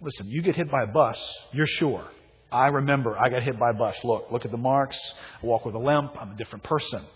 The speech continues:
You get hit by Christ. Christ is the Son of God. He's not even a big asteroid.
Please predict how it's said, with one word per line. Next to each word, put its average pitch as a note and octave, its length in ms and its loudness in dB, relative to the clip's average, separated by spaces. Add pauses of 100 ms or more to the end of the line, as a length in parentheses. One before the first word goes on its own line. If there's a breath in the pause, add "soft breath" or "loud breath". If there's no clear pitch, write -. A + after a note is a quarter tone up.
(920 loud breath)
You C4 80 -6
get C#4+ 100 -4
hit G3+ 180 -4
by D#3+ 140 0
Christ. - 760 -4 (340)
Christ - 280 -4
is E3 100 -8
the D#3+ 100 -4
Son E3+ 260 -2
of C#3+ 140 -4
God. F3+ 220 2
He's A3 180 -2
not C#3+ 140 -2
even C3 160 -4
a B2 40 -4
big C#3 220 -2
asteroid. F#2+ 720 -6